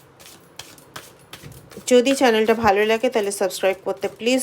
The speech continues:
ভুলো না। And পার্সোনাল রিডিংয়ের জন্য ইনফরমেশন দেওয়া থাকে। যদি পার্সোনাল রিডিংয়ের জন্য কেউ ইন্টারেস্টেড থাকো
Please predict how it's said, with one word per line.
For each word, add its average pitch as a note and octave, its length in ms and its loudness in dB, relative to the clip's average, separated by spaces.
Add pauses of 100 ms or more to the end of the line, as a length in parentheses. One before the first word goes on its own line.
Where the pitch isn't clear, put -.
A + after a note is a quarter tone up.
(140)
ভুলো A#3+ 320 6
না। C4+ 80 4 (1700)
And G3 180 -6 (200)
পার্সোনাল C4 400 2 (120)
রিডিংয়ের A#3+ 380 2
জন্য A#3+ 160 2 (180)
ইনফরমেশন G#3+ 540 -2 (120)
দেওয়া G3+ 200 2 (100)
থাকে। A#3 240 0 (840)
যদি A#3 220 4 (120)
পার্সোনাল A3 400 2 (100)
রিডিংয়ের G3+ 340 -2
জন্য G3+ 200 -4
কেউ G#3 100 0 (100)
ইন্টারেস্টেড G3 460 -6 (100)
থাকো G#3 180 -2